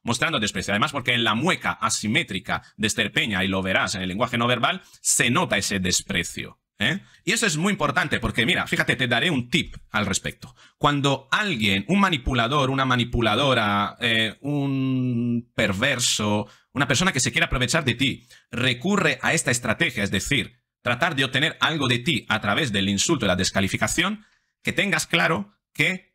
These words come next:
esta es una de sus últimas estrategias. La de, es la demostración, de hecho, de que ha agotado todas las vías que tenías previas, que se ha quedado sin ideas y lo único que,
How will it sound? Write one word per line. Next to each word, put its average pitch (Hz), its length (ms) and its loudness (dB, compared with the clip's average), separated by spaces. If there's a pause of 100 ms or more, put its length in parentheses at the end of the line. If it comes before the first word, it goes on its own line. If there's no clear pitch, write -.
(100)
esta - 640 -2
es - 380 -2 (100)
una 175 380 2
de 135 160 0
sus - 360 0
últimas 160 440 2
estrategias. 131 560 0
La 120 120 2
de, 117 220 0
es 165 240 -2
la 160 160 0
demostración, 127 680 0
de 120 100 2
hecho, 175 260 -2 (220)
de 123 140 -2
que 131 260 -2
ha 180 240 2
agotado 160 580 0
todas 170 260 0
las 113 220 -2
vías 123 360 0
que 110 100 -2
tenías 139 420 0
previas, 185 480 -2 (240)
que 123 320 -2
se - 160 0
ha - 80 0
quedado 131 360 0
sin 156 380 0
ideas 180 520 0 (340)
y 135 200 2
lo 113 200 0
único 160 800 0
que, 135 300 -2